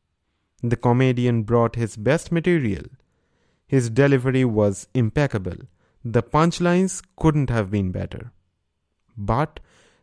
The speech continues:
not a single sound of laughter could be heard. The audience just sat there staring at the comedian. He got so frustrated he started thinking of quitting forever. And then, then his agent runs up to him and tells him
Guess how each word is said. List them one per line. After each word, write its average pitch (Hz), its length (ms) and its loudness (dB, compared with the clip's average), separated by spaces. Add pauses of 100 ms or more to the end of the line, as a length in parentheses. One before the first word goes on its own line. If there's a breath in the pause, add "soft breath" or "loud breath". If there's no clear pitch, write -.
(100)
not 127 420 4
a 120 80 -2
single 156 600 0
sound 117 360 0
of 107 160 -2
laughter 110 520 -2
could 101 200 -4
be 101 120 -4
heard. 95 400 -6 (800)
The 120 100 0
audience 117 460 0
just 143 260 -4
sat 175 340 -2
there 92 160 -2
staring 147 680 0
at 110 160 -6
the 113 80 -2
comedian. 107 640 -4 (580)
He 160 120 0
got 175 280 2
so 208 340 4
frustrated 185 720 0
he 139 140 0
started 151 440 -4
thinking 165 380 0
of - 220 -4
quitting 135 460 0
forever. 107 600 -2 (480 soft breath)
And 131 320 2
then, 127 400 0 (760)
then 170 320 2
his 143 320 0
agent 117 440 0
runs 117 320 0
up 120 200 -2
to 113 80 -2
him 101 280 -4
and 110 220 -4
tells 170 300 -2
him 90 220 -6